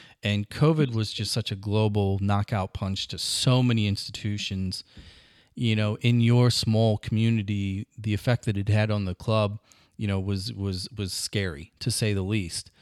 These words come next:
You know, and in such a short period of time, uh, the,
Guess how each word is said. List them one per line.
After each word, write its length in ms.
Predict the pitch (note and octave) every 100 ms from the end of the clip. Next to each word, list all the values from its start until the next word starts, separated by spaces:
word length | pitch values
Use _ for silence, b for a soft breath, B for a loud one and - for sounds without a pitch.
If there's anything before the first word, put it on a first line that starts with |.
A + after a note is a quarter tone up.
| b b b b
You 120 | A2
know, 260 | G2+ G2 A2
and 160 | B2 A#2+
in 140 | A2+
such 500 | G#2 - - E3 F3+
a 60 | G3
short 600 | - - - D3 D3 -
period 400 | - C#3 B2+ A#2
of 100 | G#2
time, 560 | - A2+ G#2+ F#2 E2 F#2+ _ _ _ -
uh, 260 | G2 G2 G2 A#2
the, 420 | A#2 A2 G#2 G2+